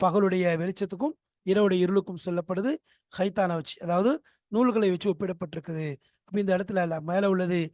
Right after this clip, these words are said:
அல் இஸ்தியாரா, அல் இஸ்தியாரா பதியா, பதியா, இங்க இஸ்தியாரா அஜீபா,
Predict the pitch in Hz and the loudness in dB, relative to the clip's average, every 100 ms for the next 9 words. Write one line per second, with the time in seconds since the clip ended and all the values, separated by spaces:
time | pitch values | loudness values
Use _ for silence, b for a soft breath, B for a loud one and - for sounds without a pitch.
0 | b b - 170 165 - 143 220 196 196 | b b -8 -6 -6 -10 -6 0 2 4
1 | 180 160 - b _ _ - 165 156 _ | 4 2 -2 b _ _ -10 -10 -10 _
2 | - 175 - 185 185 165 175 226 202 233 | -14 -10 -2 0 0 0 0 0 2 4
3 | 254 262 b _ - 180 226 240 240 247 | 4 4 b _ -4 -2 2 2 2 0
4 | - 196 180 170 202 175 165 160 139 160 | -4 -6 -6 -4 0 0 2 -2 -4 -2
5 | 226 180 160 | 0 2 2